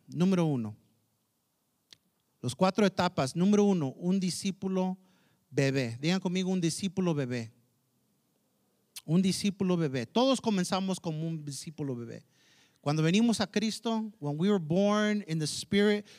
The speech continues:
we all start as a spiritual baby. We're all spiritual babies. Primera Corintios tres dos dice esto. First Corinthians three two says this, "Tuve que alimentarlos", estaba diciendo Pablo, con leche, no con alimento sólido, porque no estaban preparados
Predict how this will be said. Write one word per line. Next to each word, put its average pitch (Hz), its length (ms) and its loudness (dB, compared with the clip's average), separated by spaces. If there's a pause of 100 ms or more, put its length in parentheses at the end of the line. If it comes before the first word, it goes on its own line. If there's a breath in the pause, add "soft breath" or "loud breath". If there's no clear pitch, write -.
(120)
we 165 160 6
all 185 200 4
start 196 460 0
as 147 180 -2
a 131 40 -6
spiritual 170 480 -4
baby. 123 460 -6
We're 143 180 -4
all 208 520 4 (340 loud breath)
spiritual 196 680 2
babies. 131 600 -2 (180)
Primera 214 340 4
Corintios 214 520 2
tres 202 280 -2
dos 202 220 0
dice 196 300 0
esto. 127 300 -6 (600 soft breath)
First 202 240 2
Corinthians 208 500 2
three 214 220 2
two 208 220 0
says 185 220 0
this, 170 160 -2
"Tuve 240 440 4
que 226 120 0
alimentarlos", 214 1200 0
estaba 165 200 -2
diciendo 175 280 -6
Pablo, 196 480 -4 (360 soft breath)
con 180 280 4
leche, 233 400 2
no 185 160 0
con 220 180 -2
alimento 196 540 0
sólido, 220 500 0
porque 160 260 -4
no 175 180 0
estaban 190 360 -2
preparados 185 800 -2